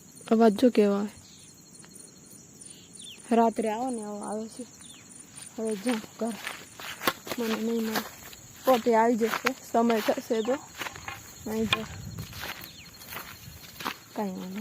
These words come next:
નહીં. આ બાજુ નદીનો રસ્તો, આ બાજુ હમણાં હું ગઈ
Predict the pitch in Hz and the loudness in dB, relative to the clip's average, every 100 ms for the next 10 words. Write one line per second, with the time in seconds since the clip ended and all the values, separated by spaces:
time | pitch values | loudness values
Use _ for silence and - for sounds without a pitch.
0 | 214 220 220 - - - - - - - | -2 -2 -2 -6 -10 -16 -10 -4 -4 -6
1 | - - _ _ - 233 233 247 247 262 | -14 -20 _ _ 8 12 12 12 12 12
2 | 214 226 - 262 - - - - - - | 12 8 8 6 6 -2 -14 -14 -14 -14
3 | - 226 208 220 214 214 208 208 226 226 | 2 8 12 12 12 12 12 10 12 12